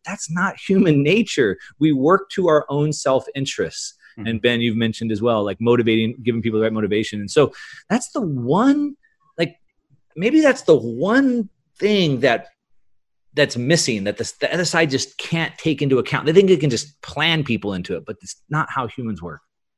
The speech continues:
Speaker 1: Do you guys
Speaker 2: Well,
Speaker 1: see
Speaker 2: it's not,
Speaker 1: that?
Speaker 2: it's not new, right? I mean, it's like you said, they killed thousands of people trying to get to, trying to cross the East to West Germany border. Um, they, one way, you know,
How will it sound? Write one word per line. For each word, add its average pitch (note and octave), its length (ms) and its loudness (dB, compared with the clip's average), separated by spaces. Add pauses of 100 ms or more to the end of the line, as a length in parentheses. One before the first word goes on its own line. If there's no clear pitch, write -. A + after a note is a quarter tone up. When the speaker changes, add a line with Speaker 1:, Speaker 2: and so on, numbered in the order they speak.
(280)
Speaker 1:
Do A#2 60 -2
you A#2 60 2
guys - 20 6
Speaker 2:
Well, D3 80 4
Speaker 1:
see C#3+ 60 0
Speaker 2:
it's D3+ 80 0
not, D3+ 160 -6
Speaker 1:
that? - 40 -8
Speaker 2:
it's - 140 -6
not A#2+ 220 0
new, C#3 380 2
right? B2 280 6
I B2+ 40 0
mean, A#2+ 140 0
it's A2+ 140 -2
like A#2 120 0
you A2 60 -2
said, B2 480 2 (160)
they A2+ 120 2
killed B2 460 2
thousands B2+ 500 0
of A2 60 -8
people A2 220 -4
trying A2 320 -4
to G#2+ 60 -6
get A2 340 -4 (240)
to, E2 400 -8 (240)
trying A2+ 200 -2
to A2 60 -4
cross A#2+ 300 0
the A2 80 -4
East A2+ 240 -6
to G#2+ 60 -6
West A2 220 -2
Germany C3+ 320 -2
border. A#2+ 480 0 (280)
Um, A2 380 0
they, A2 300 0 (520)
one D3 240 4
way, D3+ 400 6
you B2 80 -2
know, A#2+ 260 -2